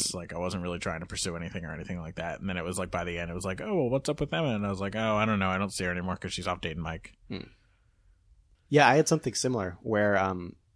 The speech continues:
Speaker 1: I, 'cause my, again, though, my goal was explicitly just, like, I'm, I just wanna be friends with Emily. I just wanna be friends with Emma. But, like, I wanna be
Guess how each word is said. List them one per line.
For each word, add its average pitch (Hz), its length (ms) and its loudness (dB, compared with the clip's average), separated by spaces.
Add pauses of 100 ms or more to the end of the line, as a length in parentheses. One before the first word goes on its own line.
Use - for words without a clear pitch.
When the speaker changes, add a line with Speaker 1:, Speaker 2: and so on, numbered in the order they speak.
(220)
Speaker 1:
I, 127 160 6
'cause 127 160 -2
my, 139 460 6
again, 147 240 6
though, 127 80 6
my 123 180 4
goal 113 240 6
was 101 140 0
explicitly 104 440 -2
just, 95 140 -2
like, - 160 -4 (240)
I'm, 104 260 -4
I - 100 -2
just 101 340 -2
wanna 104 180 -2
be 98 80 -10
friends 98 260 -2
with 90 120 -4
Emily. 92 340 -4
I 98 60 -4
just 95 260 -4
wanna 90 160 -6
be 85 100 -6
friends - 240 -8
with - 80 -12
Emma. - 240 -12 (320)
But, 120 140 4
like, 104 240 -2
I 117 80 2
wanna 135 240 6
be 104 160 0